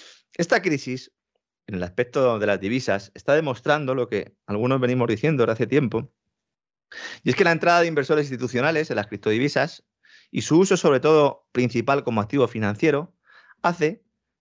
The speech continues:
que tengan un comportamiento muy similar, parecido al de las acciones,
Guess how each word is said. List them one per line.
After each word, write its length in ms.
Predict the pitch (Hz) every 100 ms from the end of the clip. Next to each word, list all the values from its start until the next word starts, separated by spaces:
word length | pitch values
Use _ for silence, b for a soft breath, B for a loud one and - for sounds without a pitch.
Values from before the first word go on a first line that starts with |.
| -
que 120 | 104
tengan 260 | 127 131
un 60 | 131
comportamiento 840 | 127 117 117 117 131 120 147 - -
muy 200 | 113 135
similar, 540 | 147 117 113 135 - _ _
parecido 540 | 107 101 92 135 135 -
al 100 | 104
de 80 | 101
las 140 | 95
acciones, 500 | 95 151 147 160 160